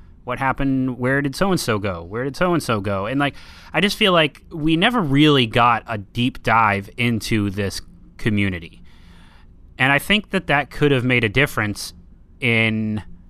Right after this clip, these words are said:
I don't know, in Danny's journey. I, I think it's there. It's all, all the pieces are there. It's just maybe, I don't know, it's a, a, almost too commercial. Like, maybe make this <laughs> a little bit more, uh, you know,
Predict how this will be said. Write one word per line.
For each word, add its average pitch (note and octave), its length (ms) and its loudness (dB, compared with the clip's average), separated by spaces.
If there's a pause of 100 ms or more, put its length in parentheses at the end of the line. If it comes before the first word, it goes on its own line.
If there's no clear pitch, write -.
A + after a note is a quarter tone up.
(1040)
I - 80 -12
don't C3+ 120 -4
know, G2+ 160 -4
in A2 220 -4
Danny's A2+ 400 2
journey. G2 540 -2
I, A2+ 120 -2 (120)
I A#2 120 -2
think B2+ 260 -2
it's A2 200 -8
there. A#2 320 0
It's - 120 -4
all, A2+ 220 2
all A#2 100 0
the A2+ 80 -2
pieces G#2+ 420 -6
are G2+ 120 -4
there. C3 400 0
It's - 160 -8
just - 300 -6 (580)
maybe, A2+ 460 -2 (280)
I A2+ 60 -6
don't G#2 120 -2
know, E2+ 220 -14
it's A2 140 -8
a, A2+ 60 2
a, A2+ 160 -6 (100)
almost A#2 560 -2
too A#2+ 160 -4
commercial. A#2+ 640 -2
Like, G2+ 160 -10
maybe A#2+ 240 0
make A#2 240 0
this - 180 -4 (520)
<laughs> - 520 -18
a A#2 60 0
little B2 240 2
bit B2 260 0
more, B2 340 2
uh, A#2+ 360 2 (500)
you A#2+ 80 -4
know, A2+ 220 -4